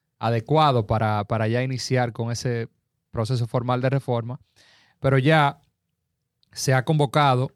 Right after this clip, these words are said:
se han convocado los distintos sectores de la sociedad a fines de consensuar cuáles son los puntos,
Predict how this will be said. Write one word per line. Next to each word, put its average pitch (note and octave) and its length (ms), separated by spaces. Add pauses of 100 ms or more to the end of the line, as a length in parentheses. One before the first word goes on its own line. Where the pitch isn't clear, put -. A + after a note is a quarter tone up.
se - 140
han A#2+ 80
convocado C#3 540
los A#2+ 160
distintos C3 500
sectores C3 460
de C3 80
la C3 100
sociedad C3 540 (600)
a A#2 120
fines C#3 320
de C#3 140
consensuar C3+ 800
cuáles C3+ 260
son D3 200
los C#3 200
puntos, C#3 680